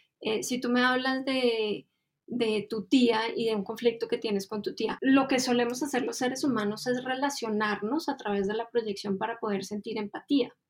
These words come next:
¿cierto? Yo pienso también en mis tíos, en cómo me relaciono con ellos,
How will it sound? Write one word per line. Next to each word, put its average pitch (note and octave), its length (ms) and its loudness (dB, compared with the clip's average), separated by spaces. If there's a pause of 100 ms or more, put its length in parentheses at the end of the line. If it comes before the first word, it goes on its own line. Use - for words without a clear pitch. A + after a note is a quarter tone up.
¿cierto? A3+ 480 -4 (360)
Yo A#3+ 140 0
pienso A#3+ 300 4
también A3 280 2
en G#3 140 0
mis G#3 220 -4
tíos, A#3+ 420 4
en A3 100 -4
cómo G3+ 200 -2
me G#3 160 -2
relaciono G#3 500 -4
con G#3 220 0
ellos, A#3+ 520 0